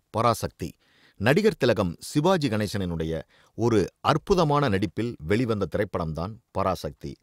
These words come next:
ஆயிரத்தி தொள்ளாயிரத்தி ஐம்பத்தி இரண்டாம் ஆண்டு அக்டோபர் மாதம் தீபாவளி தினத்தன்று திரையில் வெளியானது சிவாஜி கணேசனினுடைய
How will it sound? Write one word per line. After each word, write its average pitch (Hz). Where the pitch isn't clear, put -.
ஆயிரத்தி 208
தொள்ளாயிரத்தி 104
ஐம்பத்தி 131
இரண்டாம் 117
ஆண்டு 82
அக்டோபர் 104
மாதம் 80
தீபாவளி 156
தினத்தன்று 90
திரையில் 113
வெளியானது 85
சிவாஜி 117
கணேசனினுடைய 85